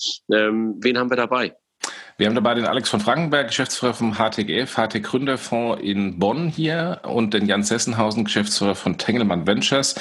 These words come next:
Speaker 2: Fast Bonn, an der Rheinseite Bad Honnef, Rhein-Breitbach. Äh, nur du, André, bist so weit weg, sonst wäre das hier so ein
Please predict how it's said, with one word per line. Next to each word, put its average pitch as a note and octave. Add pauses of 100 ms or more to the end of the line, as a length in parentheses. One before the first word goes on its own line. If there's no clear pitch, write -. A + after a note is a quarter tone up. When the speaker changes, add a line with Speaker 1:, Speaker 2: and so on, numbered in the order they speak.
(480)
Speaker 2:
Fast -
Bonn, D#3+
an A#2+
der A2+
Rheinseite A#2
Bad G#2
Honnef, A2+
Rhein-Breitbach. F#2
Äh, G#2
nur A2
du, C3+
André, G2
bist E2+
so F#2+
weit D#2+
weg, B2+
sonst G#2
wäre A2+
das G#2
hier G#2+
so G#2
ein G#2